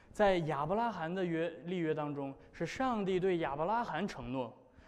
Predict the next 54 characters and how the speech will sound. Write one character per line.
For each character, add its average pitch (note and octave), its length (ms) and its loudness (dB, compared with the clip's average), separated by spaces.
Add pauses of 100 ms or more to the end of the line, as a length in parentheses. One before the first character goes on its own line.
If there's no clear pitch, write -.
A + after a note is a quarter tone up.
(100)
是 - 80 -4
上 B3 240 2
帝 G#3+ 100 4
在 G#3 80 2
对 G#3 140 8
亚 E3 120 4
伯 E3 120 2
拉 A3+ 100 6
罕 G#3+ 160 2
起 E3 180 -6
誓 D3+ 140 -2
说 D#3+ 160 0
：“我 C#3 260 0
必 G#3 120 0
要 F#3+ 120 6
遵 F#3 220 -2
行 D#3+ 140 -2
我 C#3 100 -2
的 A#2 80 -8
话。 B2 320 -10 (1300)
不 F3+ 60 -4
论 F3+ 580 2
你 C#3 160 -4
的 E3 80 0
子 D3+ 180 -6
孙 D3+ 160 -6
有 C3+ 80 -4
多 F3+ 240 -4
么 F3+ 120 -6
的 C#3+ 120 -4 (460)
不 C3+ 80 -12
信 D3+ 300 -4
实， C3+ 120 -8
不 C3+ 140 -4
论 G3 140 0
你 - 20 -2
的 E3 100 0
子 D3+ 140 -8
孙 D#3+ 100 -4
有 D#3+ 60 0
多 G#3 220 2
么 G#3 100 2
的 E3+ 80 4
悖 D#3+ 220 0
逆， C3+ 200 -4 (340)
我 C#3 260 0
必 D#3+ 160 -6
要 C3+ 160 -2
成 A#2+ 280 -12
就 B2 320 -6 (600)
我 A#2+ 140 -8
的 A2+ 80 -6
应 A#2+ 180 -8
许。” - 140 -20